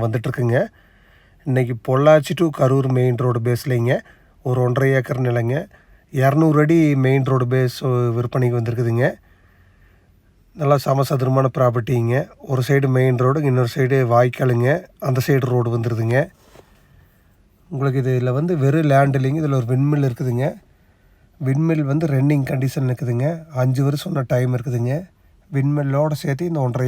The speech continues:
ஏக்கர் நிலம் விற்பனைக்கு வந்திருக்குதுங்க. சுத்தியுமே ஃபென்சிங் பண்ணிக்கிறாங்க. விண்மில்ல ரெண்டு டைப் இருக்குதுங்க.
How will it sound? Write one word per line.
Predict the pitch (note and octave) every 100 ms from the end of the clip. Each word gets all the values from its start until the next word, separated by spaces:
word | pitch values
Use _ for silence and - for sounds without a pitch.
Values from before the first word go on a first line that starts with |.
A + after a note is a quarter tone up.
| B2+
ஏக்கர் | B2+ C3+ B2
நிலம் | B2+ A#2
விற்பனைக்கு | A2+ C3 A#2+ A#2+
வந்திருக்குதுங்க. | A#2 A#2+ A#2 B2 G3 G3 _ _ _ -
சுத்தியுமே | C#3+ A#2+ C#3+ C3+ D#3
ஃபென்சிங் | C3+ B2+ B2 C3 B2
பண்ணிக்கிறாங்க. | A#2+ A2+ A#2+ A2 C3 F#3+ - - - - - B2+
விண்மில்ல | C#3+ D3+ D3+ D#3 E3 C3
ரெண்டு | C3 C3
டைப் | C#3+ C3 C#3+
இருக்குதுங்க. | D3 B2 B2